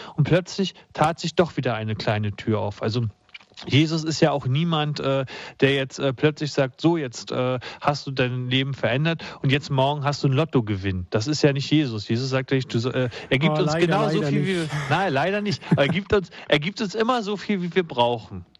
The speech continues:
Speaker 1: Und das
Speaker 2: Mhm.
Speaker 1: habe ich also immer wieder gemerkt. Immer dann, wenn ich das Gefühl, es ging nicht mehr,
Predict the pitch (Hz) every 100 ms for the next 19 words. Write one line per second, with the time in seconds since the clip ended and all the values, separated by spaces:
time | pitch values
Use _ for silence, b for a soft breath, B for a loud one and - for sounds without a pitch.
0 | _ - - 131 165 185 185 165 160 170
1 | 180 165 175 170 160 113 104 - 196 226
2 | 190 180 170 165 160 156 143 127 - 175
3 | 220 185 180 180